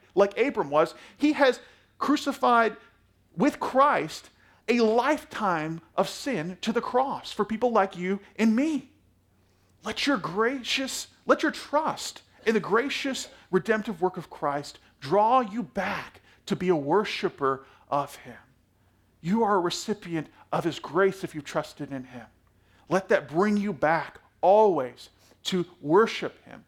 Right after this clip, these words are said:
And it's not just redemption from the consequences of sin. We often talk about the consequences of sin, and that is absolutely core to what Christ has done upon the cross for those who have placed their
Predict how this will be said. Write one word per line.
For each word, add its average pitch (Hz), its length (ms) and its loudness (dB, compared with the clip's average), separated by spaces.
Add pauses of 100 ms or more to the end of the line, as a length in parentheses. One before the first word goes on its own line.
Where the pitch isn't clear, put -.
(200)
And 208 120 0
it's 226 100 -4
not 320 160 2
just - 220 -8
redemption 190 500 -2 (180)
from 180 280 0 (140)
the 196 60 2
consequences 175 1000 -4 (200)
of 151 140 0
sin. 143 240 -8
We 190 100 -2
often 233 320 0
talk 196 240 -2
about 160 300 0 (160)
the 165 80 -2
consequences 185 760 -4
of 131 140 -12
sin, 131 240 -6
and 131 80 -8
that 220 140 2
is - 160 -2 (420)
absolutely 170 720 -2 (180)
core 196 460 2 (140)
to 165 80 -4
what 156 160 2
Christ - 520 -2
has 139 160 -10
done 165 260 0
upon 147 300 -4
the 135 60 -10
cross 139 380 0
for - 120 -16
those 139 220 -4
who 147 80 0
have 135 120 -4
placed - 260 -4
their 135 80 -20